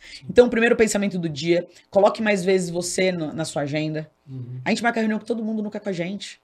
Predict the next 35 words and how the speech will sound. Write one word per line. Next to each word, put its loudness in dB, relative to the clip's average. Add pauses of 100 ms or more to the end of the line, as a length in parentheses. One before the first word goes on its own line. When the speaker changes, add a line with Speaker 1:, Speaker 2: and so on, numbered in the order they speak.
(220)
Speaker 2:
Uhum. -14 (280)
Speaker 1:
A -4
nossa 0
agenda 2
tá -4
forrada 0 (300)
e -2
sempre 4
cabe 2
espaço 0
pra -2
alguém. -4 (200)
Speaker 2:
Sim. -18
Speaker 1:
Mas 2
pra 6
gente, 2
pra 0
quem -2
tá 0
perto 2
de -8
casa, 2
não. -4 (1300)
Speaker 2:
Uhum. -10 (160)
Speaker 1:
"Ah, 2
não, 0
mas -2
é -2
que, -12
putz, -10
meu -6
filho -8
não -8
deu -6
tempo." -16